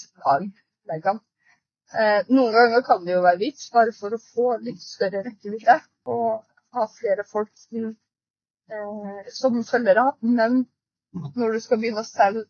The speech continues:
produktene dine eller tjenestene dine til de her følgerne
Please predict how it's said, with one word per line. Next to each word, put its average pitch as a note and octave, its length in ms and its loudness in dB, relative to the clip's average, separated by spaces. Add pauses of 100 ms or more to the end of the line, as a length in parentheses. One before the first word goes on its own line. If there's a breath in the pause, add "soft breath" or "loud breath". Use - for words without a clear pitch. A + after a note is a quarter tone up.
(100)
produktene G#3 520 -4
dine E3 240 -2
eller G3 160 -6
tjenestene E3+ 500 -2
dine D#3+ 240 -6 (100)
til G3 240 -8
de B3 180 -6
her F#3 220 4
følgerne F#3+ 520 -8